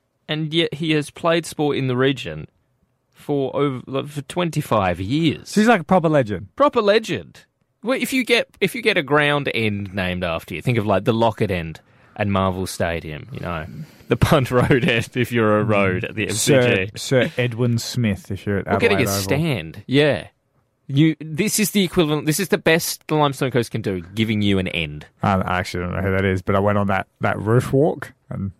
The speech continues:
Speaker 2: there was one of 'em.
Speaker 1: And now I wanna do, now I wanna do a walk of the Central's ground and
Speaker 2: Yeah.
Speaker 1: be like, "And there it is, the Angry Bruce end."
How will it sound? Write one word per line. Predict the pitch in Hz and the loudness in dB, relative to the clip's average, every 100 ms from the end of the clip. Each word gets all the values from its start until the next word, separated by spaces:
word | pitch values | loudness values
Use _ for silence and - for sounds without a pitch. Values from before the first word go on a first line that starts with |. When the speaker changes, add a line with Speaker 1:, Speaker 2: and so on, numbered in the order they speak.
| - | -8
Speaker 2:
there | 95 | -8
was | 92 | -4
one | 98 95 | -2 -2
of | 95 | -2
'em. | 92 | 0
Speaker 1:
And | 170 | 2
now | 214 214 | 4 4
I | |
wanna | 196 180 165 | 4 4 2
do, | 139 139 117 113 117 | 4 4 6 4 2
now | 139 151 | 2 4
I | 147 | 4
wanna | 135 120 | 2 0
do | 123 | 0
a | 113 | 2
walk | 113 117 - | 2 2 0
of | 113 | -2
the | 120 | -2
Central's | - 127 - 110 107 | 2 0 0 -2 -2
ground | - 85 78 82 | -2 -2 -2 -2
and | 131 | -2
Speaker 2:
Yeah. | |
Speaker 1:
be | 143 | 0
like, | 95 90 | 0 -2
"And | 113 | -2
there | 110 113 | 2 2
it | 104 | 2
is, | 131 135 | -4 -4
the | 123 | -2
Angry | 104 113 110 107 | 0 0 2 2
Bruce | 98 117 135 143 | 4 4 4 2
end." | 139 156 | -2 -4